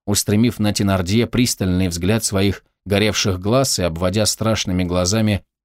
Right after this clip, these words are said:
разгневанного призрака остальных грабителей, она после короткой передышки продолжала: «Мне решительно все равно,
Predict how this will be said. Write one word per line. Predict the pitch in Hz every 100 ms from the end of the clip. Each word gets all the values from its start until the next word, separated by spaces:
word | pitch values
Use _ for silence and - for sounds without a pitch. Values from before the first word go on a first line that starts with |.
| 117
разгневанного | 110 98 110 120 113 101 101 98
призрака | 92 117 107 98 90 95
остальных | - 104 92 104 -
грабителей, | - 92 92 135 - 85
она | 80 85 107
после | 113 107 98
короткой | 92 98 107 - 98
передышки | 98 92 113 120 -
продолжала: | 101 110 104 101 90 92 80 69 _ _ _ _ _ _ _ _ _ _ _ -
«Мне | 107 113 123
решительно | 120 - 147 123 123 117
все | - 113
равно, | 113 98 117 113 73